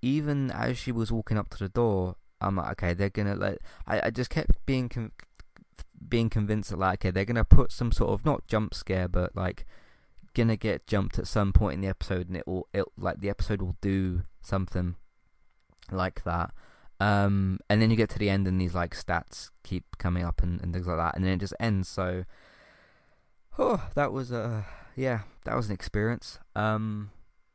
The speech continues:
again, it, this makes me feel so lucky that I didn't have to experience this in a real situation. And the other obvious difference is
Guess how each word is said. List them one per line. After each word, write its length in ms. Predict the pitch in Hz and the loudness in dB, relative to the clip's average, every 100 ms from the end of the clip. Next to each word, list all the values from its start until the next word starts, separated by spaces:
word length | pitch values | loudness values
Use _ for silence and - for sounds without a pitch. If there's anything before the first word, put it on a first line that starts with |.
| _ _ _ _ _ _ _ _ | _ _ _ _ _ _ _ _
again, 200 | 117 127 | -6 -4
it, 120 | 123 120 | -4 -6
this 180 | 127 | -8
makes 200 | 151 143 | -6 -6
me 80 | 131 | -6
feel 160 | - 123 | -6 -6
so 140 | 123 | -4
lucky 340 | 113 113 - 107 | -4 -4 -6 -6
that 160 | 101 | -6
I 140 | - 101 | -4 -6
didn't 380 | - 107 98 95 | -4 -6 -6 -8
have 200 | 98 - | -8 -8
to 80 | |
experience 560 | 104 - - 101 95 - | -12 -10 -6 -4 -4 -8
this 520 | - 95 90 - - - - _ _ _ _ - _ | -6 -6 -6 -14 -20 -20 -20 _ _ _ _ -20 _
in 80 | 104 | 0
a 40 | 101 | 2
real 120 | 95 | 4
situation. 720 | - 95 95 87 - 90 85 - _ _ _ _ _ _ - _ - | 4 2 -4 -4 -6 -10 -10 -16 _ _ _ _ _ _ -20 _ -4
And 300 | 98 98 95 | -2 -2 -2
the 120 | 107 | 0
other 340 | 113 110 104 98 _ - | 0 2 0 -2 _ -4
obvious 440 | 110 101 101 98 | -2 -2 -2 -2
difference 420 | - 104 98 - | -4 -6 -6 -6
is 240 | 98 95 | -6 -6